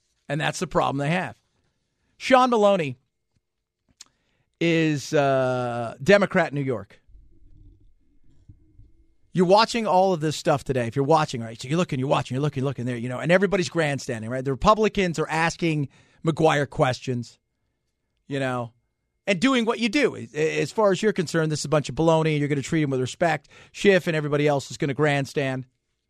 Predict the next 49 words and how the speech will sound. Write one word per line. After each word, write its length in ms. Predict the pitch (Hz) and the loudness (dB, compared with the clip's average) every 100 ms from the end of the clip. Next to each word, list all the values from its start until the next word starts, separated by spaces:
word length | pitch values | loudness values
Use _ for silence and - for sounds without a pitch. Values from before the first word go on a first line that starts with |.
| _ _ _ _ | _ _ _ _
While 120 | 160 175 | 2 6
all 160 | 202 | 4
this 220 | 254 233 | 2 -4
is 100 | 170 | -4
going 320 | - 185 160 170 | 0 2 2 2
on, 240 | 196 151 | 2 0
Sean 240 | - 196 | 0 0
Maloney 300 | 170 175 170 | 0 -2 -2
is 100 | 143 | -4
a 60 | 127 | -4
Democrat. 520 | 160 185 160 131 117 _ _ _ _ _ _ _ _ | -2 -2 -2 -4 -6 _ _ _ _ _ _ _ _
He 120 | - | -4
comes 260 | 202 220 185 | 0 0 -2
across 400 | - 190 180 156 | 0 2 2 -2
as 140 | 143 | -8
a 40 | 143 | -6
normal 300 | 147 151 135 | -4 -4 -6
person. 360 | - 139 - | -4 -4 -4
He's 120 | 110 131 | -6 0
a 40 | |
very 140 | 165 | 2
moderate 480 | 160 156 156 165 139 | 2 2 2 0 -4
Democrat 460 | 151 147 147 151 127 | -4 -4 -2 -2 -2
in 60 | |
New 80 | 139 | -2
York. 320 | 131 117 107 _ _ _ - | 0 -2 -6 _ _ _ 0
Comes 220 | 208 175 | 2 2
across 400 | - 180 151 - | 2 4 2 0
as 180 | - 123 | -10 -12
a 60 | |
pretty 340 | - - 196 214 | -10 -4 -2 0
normal, 480 | 180 170 160 156 - _ - | 0 -2 -2 -4 -8 _ -4
got 180 | 170 170 | -2 -2
some 120 | 175 | -2
questions 440 | - 185 - 170 | 2 2 0 -8
for 220 | - 170 151 | -4 -2 0
you. 220 | 147 139 - _ _ _ _ _ _ | -2 -6 -12 _ _ _ _ _ _
If 180 | 180 - - | -6 -2 2
I'm 240 | 202 240 | 4 4
selling, 560 | - 226 208 233 285 285 _ _ _ _ _ _ _ _ _ | 2 2 2 0 -4 -10 _ _ _ _ _ _ _ _ _
that's 240 | 180 190 - | 0 2 0
the 60 | |
kind 220 | 185 196 170 | -8 -6 -6
of 80 | |
person 280 | - 165 156 | -4 -4 -2
I'm 60 | 143 | -4
having 300 | 143 143 135 | -4 -4 -4
out 200 | 123 117 | -6 -8
there. 180 | 104 | -12